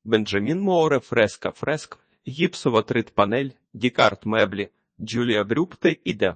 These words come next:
килим Ікеа, освітлення, Едло, Новотеч, спальний блок, оздоблення, коркове настінне покриття, Соркстіле, освітлення, Мантра, Новотеч, спальня, оздоблення,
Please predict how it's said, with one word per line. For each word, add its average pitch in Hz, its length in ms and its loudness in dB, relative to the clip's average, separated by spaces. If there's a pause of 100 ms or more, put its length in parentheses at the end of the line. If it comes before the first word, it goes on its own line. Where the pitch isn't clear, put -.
(160)
килим 196 380 2
Ікеа, 110 440 -4
освітлення, 110 800 -4
Едло, 98 340 -2
Новотеч, 110 640 0
спальний 107 520 0
блок, 110 420 -2
оздоблення, 107 720 0 (160)
коркове 110 460 4
настінне 110 560 -4
покриття, 110 680 -2 (300)
Соркстіле, 104 840 -2
освітлення, 151 800 -6
Мантра, 110 460 -2 (140)
Новотеч, 117 540 -4
спальня, 104 440 0
оздоблення, 123 840 -2